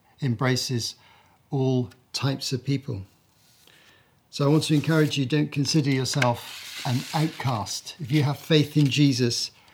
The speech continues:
then you become automatically part of his family.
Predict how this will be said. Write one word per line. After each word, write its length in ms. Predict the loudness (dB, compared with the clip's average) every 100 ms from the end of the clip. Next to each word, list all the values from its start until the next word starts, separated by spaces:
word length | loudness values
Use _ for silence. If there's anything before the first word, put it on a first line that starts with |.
| -20 -20 _ _ -4
then 160 | 0
you 180 | 2 0
become 400 | 0 -2 -2 0
automatically 640 | -2 -2 -4 -4 -6 -8
part 420 | -6 -2 -2 -2
of 80 | -6
his 160 | -8 -8
family. 560 | -4 -4 -2 -4 -6